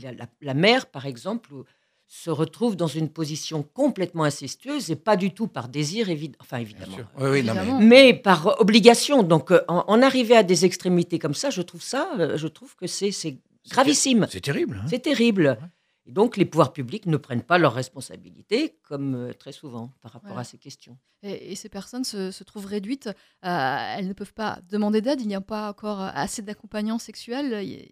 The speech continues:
Speaker 3: on
Speaker 1: Bien
Speaker 3: peut
Speaker 1: sûr, bien sûr, il faudrait vraiment que ça soit, euh, ça soit beaucoup plus, euh, euh, il faudrait que ça soit dédramatisé, tout ça. C'est surtout ça, hein, si, si on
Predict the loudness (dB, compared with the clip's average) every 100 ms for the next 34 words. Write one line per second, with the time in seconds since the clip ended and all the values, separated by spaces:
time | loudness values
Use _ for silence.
0 | -12 -4 -2 0 0 -2 -4 -6 -6 -4
1 | -4 -6 -8 -6 -6 -6 -8 -10 -18 -6
2 | 0 0 0 -6 -16 -20 -18 0 2 2
3 | -4 -16 -16 -16 -18 -20 _ _ _ _
4 | -12 -8 -6 -6 -12 -12 -12 -8 -8 -4
5 | -6 -6 -2 0 2 2 4 4 -2 -12
6 | -6 -8 -8 -18 -14 -14 -14 -20 -20 -20
7 | -16 -14 -10 -10 -10 -14 -18 -20 -20 -20
8 | -20 -18 -16 -16 -18